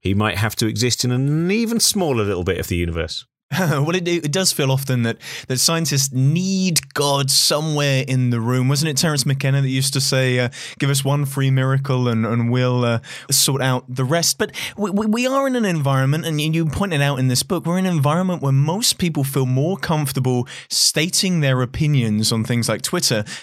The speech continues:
Speaker 2: than they are asking questions. So how do we get more people to, to be interested, I guess, to ask those questions?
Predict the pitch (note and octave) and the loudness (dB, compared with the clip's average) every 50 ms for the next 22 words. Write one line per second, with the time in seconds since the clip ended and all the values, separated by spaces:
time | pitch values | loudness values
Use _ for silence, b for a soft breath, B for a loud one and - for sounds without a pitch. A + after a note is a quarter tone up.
0 | B B C#3 C#3 C3+ C#3 C#3 - C3+ C3+ C3+ C3+ C3 C3+ B B B B B - | B B 0 2 2 2 2 0 0 2 2 2 0 -2 B B B B B -2
1 | C3+ C#3 C#3 C3+ C3+ - - C#3 B2+ B2 A#2+ A2+ A2 - B B B B B - | 0 2 2 2 2 0 0 0 0 2 0 0 -2 -4 B B B B B -6
2 | - F3 F3 E3+ - - - - C3 A2+ G2+ G2 G2 G2+ - - - - D3+ C#3+ | -4 -2 0 0 0 0 2 2 0 0 0 0 0 0 2 2 2 2 0 -2
3 | C#3 B B B B F#3 F3+ - G3+ G#3+ A3+ A#3+ B3 A3+ A3+ E3+ C#3+ A#2+ A#2+ B2 | -4 B B B B -4 -2 0 2 2 0 0 0 -2 0 0 0 2 2 2
4 | A#2+ A#2 A#2 - - C3 A#2+ C#3 B2+ A#2+ A#2 A2+ - - C3 A#2+ A2+ - - - | 2 0 0 0 0 0 0 0 0 0 0 0 0 2 2 0 0 -2 -8 -8
5 | - - - C#3 D3+ D3+ C#3 D3+ F#3+ G3 - - E3+ F3 - - - A3 B3 E3 | -4 -2 0 2 2 2 2 0 0 0 0 0 0 2 2 0 0 0 0 0
6 | G2+ G2 - G2 F#2+ G#2+ - - - - _ _ _ _ _ _ - F3+ C#3+ E3+ | 0 0 0 0 0 0 0 0 -2 -4 _ _ _ _ _ _ -4 -2 0 0
7 | G3 F#3+ - - A#2 G#2 - - G#2 - - - G2 F#2+ - - | 0 0 0 0 0 -2 -2 -2 -2 -2 -2 -2 -2 -2 -4 -6